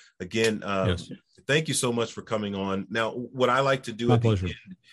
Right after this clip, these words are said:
Speaker 1: at the end of my, uh, uh, broadcast is that I like to have our guests pray for our listeners. And if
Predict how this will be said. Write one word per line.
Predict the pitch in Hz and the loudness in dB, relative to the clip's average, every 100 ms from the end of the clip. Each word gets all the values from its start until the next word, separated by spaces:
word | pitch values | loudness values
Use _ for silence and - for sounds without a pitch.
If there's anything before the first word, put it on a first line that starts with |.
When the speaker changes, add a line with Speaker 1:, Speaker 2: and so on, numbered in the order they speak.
| - - | -16 -4
Speaker 1:
at | 101 - | -4 -2
the | 82 | -4
end | 107 113 | -2 -2
of | 101 | -2
my, | 101 98 98 98 | 0 0 0 0
uh, | - 92 87 - | -2 -4 -4 -4
uh, | 85 85 78 | -6 -6 -6
broadcast | 113 147 202 127 104 95 101 | 0 2 2 2 0 0 -8
is | 92 | -6
that | 95 - | -6 -4
I | 98 | -4
like | 101 110 | -4 -4
to | 107 | -4
have | 98 | -4
our | 90 82 | -4 -6
guests | 90 87 - _ _ _ | -6 -6 -10 _ _ _
pray | - 104 | -2 0
for | 101 104 | 0 -2
our | 90 | -2
listeners. | 87 92 95 82 78 - _ _ - | -2 -6 -6 -8 -8 -12 _ _ -4
And | 95 90 | -4 -2
if | 87 | -6